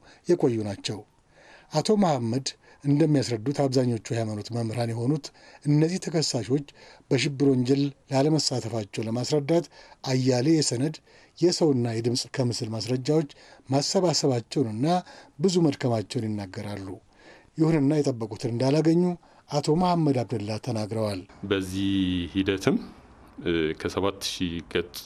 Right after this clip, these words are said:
Speaker 2: ያላነሰ የሰነድ ማስረጃዎችን፣ ከሁለት መቶ ሃምሳ ያላነሱ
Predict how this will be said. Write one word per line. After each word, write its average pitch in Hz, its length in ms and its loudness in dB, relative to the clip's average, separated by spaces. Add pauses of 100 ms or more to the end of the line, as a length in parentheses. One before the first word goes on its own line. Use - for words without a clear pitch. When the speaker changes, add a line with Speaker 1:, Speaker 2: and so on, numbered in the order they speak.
(120)
Speaker 2:
ያላነሰ 92 460 0 (600)
የሰነድ 92 380 0
ማስረጃዎችን፣ 87 800 -2 (640)
ከሁለት 82 920 -2
መቶ 90 180 -2
ሃምሳ 90 260 -6
ያላነሱ 87 460 -4